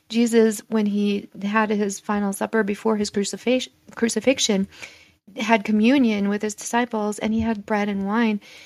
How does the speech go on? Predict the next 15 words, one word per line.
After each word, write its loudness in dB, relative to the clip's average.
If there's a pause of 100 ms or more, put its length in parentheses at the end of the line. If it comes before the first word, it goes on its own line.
(160)
and 2
he 4
said, -2
"Remember 2
me." -6 (440)
And 2 (300)
it's -2
so 4
important 2
to -2
remember 0
God -6
and -2
not -2
forget. -4